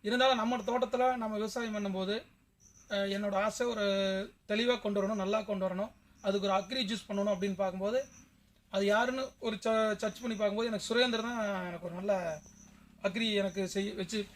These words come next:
விவசாயத்தை பார்க்குற நல்லா கரெக்டா பண்ணுவாரு. அந்த அக்ரி வந்து சுரேந்தர் தான் சூஸ் பண்ணோம். அப்புறம் ஆரம்ப காலத்துலேருந்து, அ, ஸ்டார்டிங், அதாவது, ம், தோட்டம் ஓட்டி கண்ணு வைக்கிறதுல இருந்தே நான் அக்ரியோட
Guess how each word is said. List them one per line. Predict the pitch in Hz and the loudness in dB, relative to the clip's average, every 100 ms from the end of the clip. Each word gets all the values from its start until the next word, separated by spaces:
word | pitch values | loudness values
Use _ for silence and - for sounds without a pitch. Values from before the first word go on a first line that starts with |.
| - - - - | -20 -20 -20 -16
விவசாயத்தை | 214 214 226 208 180 | -6 -4 -2 -4 -2
பார்க்குற | 185 190 | -2 -2
நல்லா | 170 175 | -6 -6
கரெக்டா | 175 170 180 | -6 -6 -6
பண்ணுவாரு. | 175 175 160 165 147 - _ _ _ - - - - - - | -6 -6 -6 -6 -8 -14 _ _ _ -20 -20 -20 -20 -20 -12
அந்த | 202 214 208 | -6 -2 -2
அக்ரி | 196 233 | -2 -2
வந்து | 214 247 233 226 165 | -2 -2 -4 -6 -6
சுரேந்தர் | 196 202 190 | -4 -4 -4
தான் | 208 | -6
சூஸ் | 202 - 185 | -6 -8 -10
பண்ணோம். | 170 208 _ - - - - - - - - | -10 -12 _ -20 -20 -20 -20 -20 -20 -20 -16
அப்புறம் | 226 - 247 233 226 - | -12 -4 -2 0 -2 -4
ஆரம்ப | 220 240 254 | -4 -2 0
காலத்துலேருந்து, | 247 240 208 220 226 240 240 240 202 | 0 0 -2 -2 0 0 0 -4 -4
அ, | 202 196 | -2 -2
ஸ்டார்டிங், | - 214 208 202 | 0 0 0 0
அதாவது, | 208 220 220 220 - - | 0 -2 -4 -4 -8 -10
ம், | 214 202 | -6 -4
தோட்டம் | 208 214 214 | -2 -2 0
ஓட்டி | 208 202 220 240 - - - _ _ | -2 -2 -4 -8 -12 -20 -20 _ _
கண்ணு | 202 226 247 | -2 0 2
வைக்கிறதுல | 220 247 233 | 2 0 0
இருந்தே | 220 220 240 | 0 0 -2
நான் | 220 | -2
அக்ரியோட | 202 226 214 | -4 -4 0